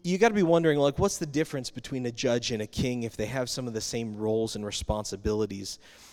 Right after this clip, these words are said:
And I'm gonna let Samuel speak to that. So if you have your Bible, turn to First Samuel chapter eight. And Samuel says,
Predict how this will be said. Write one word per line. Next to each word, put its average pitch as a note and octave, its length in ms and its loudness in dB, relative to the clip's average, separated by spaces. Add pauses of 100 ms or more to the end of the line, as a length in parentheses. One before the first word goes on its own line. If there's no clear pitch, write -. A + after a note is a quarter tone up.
(160)
And C#3 80 2
I'm D3 80 2
gonna G#3 180 4
let F3 280 0
Samuel B2 400 -2
speak A#2 220 -4
to A#2 80 -6
that. G#2+ 160 0
So B2 220 4
if B2+ 140 -2
you D3+ 80 2
have E3 80 0
your E3 80 -6
Bible, B2+ 280 2
turn B2+ 180 -4
to A2 40 0
First - 280 0
Samuel B2 260 2
chapter - 380 -2
eight. G#2 360 -4 (1080)
And C3+ 140 -2
Samuel F#3 440 0
says, A#2+ 500 0